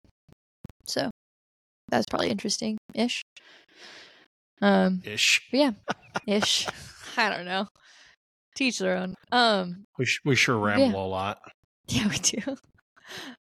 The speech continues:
Speaker 1: Uh, so find us on social media, Instagram, Threads, Twitter, TikTok. That's the one I was thinking of. Um, at Cue the Mic Podcast or at Cue the Mic.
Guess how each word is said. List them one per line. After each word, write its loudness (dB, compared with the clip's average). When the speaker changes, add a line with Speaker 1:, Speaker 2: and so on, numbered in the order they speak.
Speaker 1:
Uh, 4
so 4
find 0
us -6
on -2
social 0
media, 2
Instagram, -2
Threads, 4
Twitter, 2
TikTok. 0
That's 2
the 0
one 4
I 4
was 0
thinking 0
of. 2
Um, 0
at 2
Cue 6
the 2
Mic -2
Podcast 2
or 4
at 2
Cue -4
the 0
Mic. 4